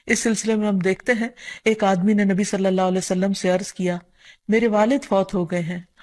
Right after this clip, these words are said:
और उन्होंने माल छोड़ा है लेकिन वसीयत नहीं की, तो क्या मैं उनकी तरफ से सदका करूं? तो उनके गुनाह माफ कर दिए जाएंगे?" आपने फरमाया, "हाँ।" इसी तरह हजरत आयशा से रवायत है कि एक आदमी नबी सल्लल्लाहु अलैहि वसल्लम के पास आया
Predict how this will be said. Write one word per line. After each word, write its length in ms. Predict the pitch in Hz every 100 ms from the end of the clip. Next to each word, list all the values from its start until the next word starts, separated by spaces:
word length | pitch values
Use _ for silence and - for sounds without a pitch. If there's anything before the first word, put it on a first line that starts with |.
| - -
और 140 | 277
उन्होंने 320 | 311 320 320
माल 280 | 285 240 240
छोड़ा 320 | 240 196 185 175
है 180 | 180 - - -
लेकिन 280 | 247 277 294
वसीयत 500 | 247 233 254 294 294
नहीं 220 | 214 190 180
की, 220 | 180 180 _ _ - -
तो 100 | -
क्या 240 | 240 262 262
मैं 100 | 262
उनकी 280 | 247 240 269
तरफ 240 | 262 269
से 160 | - 269
सदका 320 | 240 - 262
करूं? 260 | 262 302 370 _ _ _ _ _ _ _ -
तो 100 | 220
उनके 240 | 220 240
गुनाह 260 | 214 220 220
माफ 280 | 208 208
कर 160 | - 196
दिए 220 | 185 240
जाएंगे?" 420 | 233 233 226 226 226 _ _ -
आपने 260 | 185 185
फरमाया, 460 | 180 180 175 175 180
"हाँ।" 360 | 180 190 185 - _ _ - - _
इसी 200 | 233 269
तरह 200 | 285 277
हजरत 260 | 269 262 262
आयशा 300 | 233 254 330
से 140 | 311
रवायत 380 | 247 208 202 202
है 80 | 277
कि 120 | 277
एक 160 | 262 220
आदमी 280 | 208 202 233
नबी 220 | 214 208
सल्लल्लाहु 520 | 214 196 190 196 202
अलैहि 200 | 196 190
वसल्लम 360 | 185 185 196 226
के 120 | 208
पास 340 | 185 180 -
आया 240 | 175 165